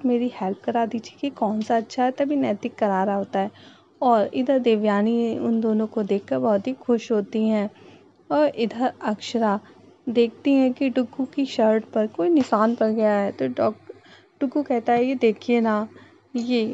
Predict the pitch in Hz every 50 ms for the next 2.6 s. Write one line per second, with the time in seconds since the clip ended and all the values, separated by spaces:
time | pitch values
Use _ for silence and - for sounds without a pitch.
0 | 269 - 240 247 240 233 233 233 226 - - - 302 285 277 262 - - 220 208
1 | 214 220 226 - 226 214 208 196 - 214 208 202 202 208 220 254 269 277 285 285
2 | - - 226 202 202 - - 214 208 208 208